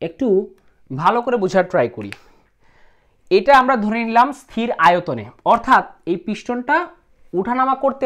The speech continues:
পারে, কিন্তু যেহেতু স্থির আয়তন বলে দিচ্ছি, তাহলে এই পিস্টনটা একদম কি থাকবে? ফিক্স থাকবে, এটা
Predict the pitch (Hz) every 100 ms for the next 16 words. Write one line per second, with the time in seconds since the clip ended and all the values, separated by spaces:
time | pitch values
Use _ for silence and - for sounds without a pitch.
0 | 208 196 190 208 208 190 208 220 262 -
1 | - 220 277 294 180 196 196 262 254 233
2 | 175 - - 160 240 _ _ _ _ -
3 | 180 175 180 214 226 226 208 226 220 220
4 | 196 208 208 208 196 147 139 240 233 -
5 | 180 127 139